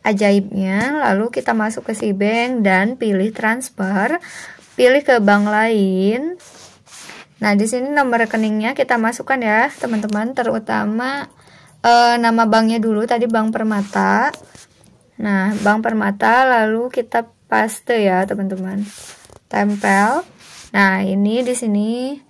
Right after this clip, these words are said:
kita klik aja dan masukkan nominal kalian mau top up ya. Di sini Ute mau top up dua juta. Nanti Ute juga akan bikin, mm, tutorial gimana cara beli saham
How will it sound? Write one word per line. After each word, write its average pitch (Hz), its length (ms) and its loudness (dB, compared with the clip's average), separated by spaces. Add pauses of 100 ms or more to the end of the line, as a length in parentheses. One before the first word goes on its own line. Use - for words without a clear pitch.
(280)
kita 240 240 -2
klik 226 240 -4
aja 208 640 2
dan 220 240 0
masukkan 233 560 0
nominal 226 960 0 (400)
kalian 214 640 2
mau 214 320 0
top 208 240 -2
up 220 400 2
ya. 185 400 -2
Di 196 80 -4
sini 214 240 -4
Ute 233 160 -6
mau 220 240 -2
top 208 400 -4
up 226 400 2
dua 208 160 0
juta. 196 320 -4
Nanti 196 400 0
Ute 226 160 -2
juga 196 320 0
akan 226 240 -2
bikin, 240 720 -2 (680)
mm, 240 320 -4
tutorial 254 560 6
gimana 220 400 0
cara 226 400 4
beli 202 320 0
saham 202 880 0